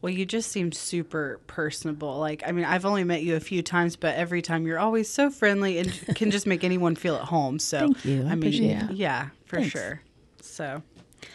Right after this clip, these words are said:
Speaker 1: do you, okay, what's one piece of advice that you might give to someone that is struggling with the culture in their department? Like,
Speaker 2: Don't give up. <laughs>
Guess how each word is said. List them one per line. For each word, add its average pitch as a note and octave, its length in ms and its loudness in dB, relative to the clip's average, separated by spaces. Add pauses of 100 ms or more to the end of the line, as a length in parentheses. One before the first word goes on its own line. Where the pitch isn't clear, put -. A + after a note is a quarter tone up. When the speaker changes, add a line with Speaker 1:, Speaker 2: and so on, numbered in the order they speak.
(480)
Speaker 1:
do G#3 100 -4
you, C4+ 640 0
okay, A3+ 240 0
what's C4 320 2
one C4 380 4
piece F#4+ 280 0
of A#3+ 80 0
advice D#3+ 500 0
that D3+ 160 -2
you E3+ 100 -2
might D#3 320 0
give D3+ 200 -4
to D3+ 100 -6
someone C#3+ 540 -4
that C#3 280 0
is C#3+ 460 -6
struggling F#3 720 2
with E3+ 160 0
the - 80 -6
culture C#3+ 360 -4
in C#3+ 160 -2
their C3+ 120 -4
department? D2+ 520 -10 (220)
Like, B2 340 -14 (960)
Speaker 2:
Don't F3+ 260 4
give E3 180 2
up. - 220 0 (380)
<laughs> F#3 40 2